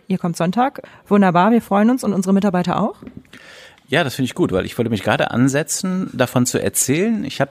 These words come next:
Speaker 2: ich war in Neuseeland, äh, über Ostern,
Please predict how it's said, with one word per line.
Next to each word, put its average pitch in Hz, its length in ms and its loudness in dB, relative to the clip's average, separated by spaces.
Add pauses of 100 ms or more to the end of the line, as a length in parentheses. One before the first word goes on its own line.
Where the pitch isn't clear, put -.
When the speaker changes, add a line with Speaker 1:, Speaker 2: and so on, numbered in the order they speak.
(160)
Speaker 2:
ich - 160 -8
war 120 160 0
in 110 260 2
Neuseeland, 135 680 0 (640)
äh, 113 220 2
über 110 480 -2
Ostern, 185 640 0